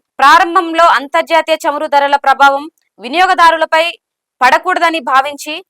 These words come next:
అందుకు అనుగుణంగా ఆయిల్ కంపెనీలు చర్యలు తీసుకున్నప్పటికీ ఆ తర్వాత కాలంలో మాత్రం వాటి వైఖరిలో మార్పు వచ్చింది. అంతర్జాతీయ మార్కెట్లో ముడి చమురు ధరలు తగ్గినా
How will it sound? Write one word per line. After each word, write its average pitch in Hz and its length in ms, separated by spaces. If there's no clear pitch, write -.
అందుకు 349 300
అనుగుణంగా 320 500
ఆయిల్ 320 280
కంపెనీలు 302 380
చర్యలు 294 340
తీసుకున్నప్పటికీ 302 680
ఆ - 20
తర్వాత 311 300
కాలంలో 294 320
మాత్రం 294 260
వాటి 247 200
వైఖరిలో 302 440
మార్పు 240 320
వచ్చింది. 165 340
అంతర్జాతీయ 349 560
మార్కెట్లో 311 440
ముడి 269 260
చమురు 320 300
ధరలు 285 280
తగ్గినా 285 320